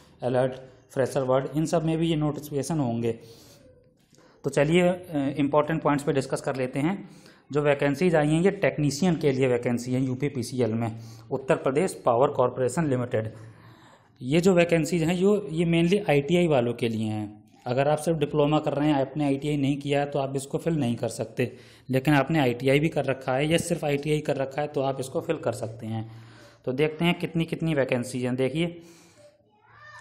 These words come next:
जो हमारी इसमें अनरिजर्व कैटेगरी की वैकेंसीज हैं, वो दो सौ पैंतालीस हैं, टू फ़ोर्टी फ़ाइव, और जो हमारी ओबीसी, जो नॉन क्रीमी लेयर आते हैं,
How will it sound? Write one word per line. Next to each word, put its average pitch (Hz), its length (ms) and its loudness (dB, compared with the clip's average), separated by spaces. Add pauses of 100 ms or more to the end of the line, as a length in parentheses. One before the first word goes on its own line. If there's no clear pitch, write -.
(140)
जो 147 160 0
हमारी 156 460 4 (200)
इसमें 175 500 0 (1000)
अनरिजर्व 160 500 4
कैटेगरी 156 340 0
की 170 140 0
वैकेंसीज 139 500 0
हैं, 208 380 -2 (1800)
वो 156 120 2
दो 165 200 4
सौ 165 120 4
पैंतालीस 123 560 4
हैं, 110 340 -8 (2250)
टू 170 100 0
फ़ोर्टी 139 320 -2
फ़ाइव, 117 520 -2 (300)
और 131 140 0
जो 139 80 2
हमारी 151 320 4
ओबीसी, 147 440 2
जो 123 140 -4
नॉन 135 280 2
क्रीमी 151 280 -2
लेयर 139 220 4
आते 131 240 2
हैं, 190 440 -4